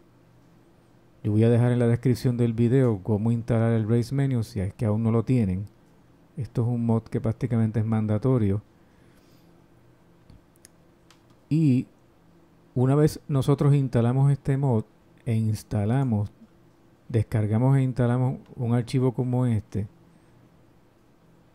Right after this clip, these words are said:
que viene para C B B E y U N P.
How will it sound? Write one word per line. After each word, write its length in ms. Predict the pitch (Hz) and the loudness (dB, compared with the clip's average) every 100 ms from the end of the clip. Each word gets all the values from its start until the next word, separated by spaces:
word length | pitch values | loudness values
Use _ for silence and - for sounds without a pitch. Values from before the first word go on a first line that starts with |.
| _ _ _ - _ _ _ _ _ _ _ _ _ _ _ | _ _ _ -20 _ _ _ _ _ _ _ _ _ _ _
que 140 | 113 | -2
viene 240 | 104 113 113 | 0 0 2
para 260 | 107 107 | 0 0
C 220 | - 127 | 0 0
B 100 | 120 | 2
B 100 | 123 | 4
E 280 | 120 123 131 - | 4 4 0 -2
y 200 | 120 - | -4 0
U 220 | 123 123 | 2 4
N 180 | 127 131 | 4 2
P. 320 | 110 120 101 | 2 2 2